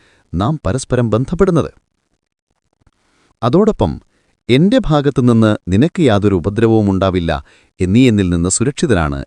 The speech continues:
എന്ന സുരക്ഷിതത്വത്തിന്റെ ഒരു കരാറുകൂടിയാണത്. അപരിചിതനായ ഒരാൾക്ക് പോലും നിർഭയത്വം നൽകുന്ന ഈ വചനം ഏറ്റവും ഉയർന്ന സംസ്കാരത്തിന്റെ ലക്ഷണമാണ്.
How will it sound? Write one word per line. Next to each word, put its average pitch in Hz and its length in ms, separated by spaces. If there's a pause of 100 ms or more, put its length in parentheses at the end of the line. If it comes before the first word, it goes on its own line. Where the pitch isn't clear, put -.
എന്ന 82 200
സുരക്ഷിതത്വത്തിന്റെ 127 840
ഒരു 82 180 (100)
കരാറുകൂടിയാണത്. 98 840 (640)
അപരിചിതനായ 156 680
ഒരാൾക്ക് 165 340
പോലും 147 260 (420)
നിർഭയത്വം 131 720
നൽകുന്ന 156 360
ഈ 131 200
വചനം 98 500 (360)
ഏറ്റവും 185 500 (100)
ഉയർന്ന 165 380
സംസ്കാരത്തിന്റെ 123 720
ലക്ഷണമാണ്. 143 540